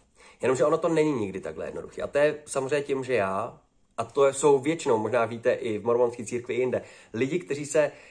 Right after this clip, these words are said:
snaží vyléčit ze svojí homosexuality, se dost často stávají hlásnýma troubama právě tuhle těch programů, protože sebe sama i ostatní chtějí přesvědčit, že to fungovalo.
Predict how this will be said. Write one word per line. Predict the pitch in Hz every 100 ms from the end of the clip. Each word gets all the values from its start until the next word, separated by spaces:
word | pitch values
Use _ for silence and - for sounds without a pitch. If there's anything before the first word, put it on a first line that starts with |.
| - _
snaží | - 151 147 151
vyléčit | 139 127 131
ze | 123
svojí | 120 127
homosexuality, | 117 110 101 98 92 - -
se | - 120
dost | 123 -
často | 131 -
stávají | 123 113 113
hlásnýma | 101 113 113 - 131 127
troubama | 127 110 104 101
právě | - 113 120 127
tuhle | 127 107 110
těch | 117
programů, | - 107 101 95 82 - -
protože | - 117 127
sebe | 123 - 196 208
sama | 160 131
i | 127 127
ostatní | 131 127 127 123
chtějí | 135
přesvědčit, | 127 117 - 113 107
že | 107
to | 117
fungovalo. | - 101 95 85 -